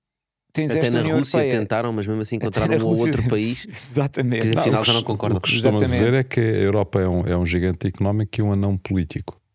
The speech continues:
Speaker 3: E é verdade. Mas agora deixou de ser um gigante económico também.
Speaker 1: Sim, eh, continua a ser muito relevante, mas porque está dispersa.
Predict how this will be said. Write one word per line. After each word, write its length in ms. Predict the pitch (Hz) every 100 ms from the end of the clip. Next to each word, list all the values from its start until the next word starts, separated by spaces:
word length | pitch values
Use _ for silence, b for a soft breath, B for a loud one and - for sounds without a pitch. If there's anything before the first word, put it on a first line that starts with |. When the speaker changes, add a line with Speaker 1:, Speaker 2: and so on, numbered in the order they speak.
| _ _ _ _ _ _
Speaker 3:
E 120 | -
é 80 | 80
verdade. 380 | 82 80 78 76 -
Mas 180 | 82 82
agora 220 | 104 120
deixou 260 | 123 -
de 80 | 135
ser 140 | - 131
um 80 |
gigante 340 | 123 123 131 131
económico 360 | 131 131 131
também. 360 | - 147 127 107 - _ - _ _ _ _
Speaker 1:
Sim, 440 | - - 113 - 107 92 104 92 90
eh, 120 | 117
continua 340 | - 127 127
a 20 | 127
ser 140 | 131
muito 200 | 127 120
relevante, 320 | 127 113 110
mas 140 | 117 -
porque 240 | - 147
está 160 | - 147
dispersa. 500 | - 143 131 120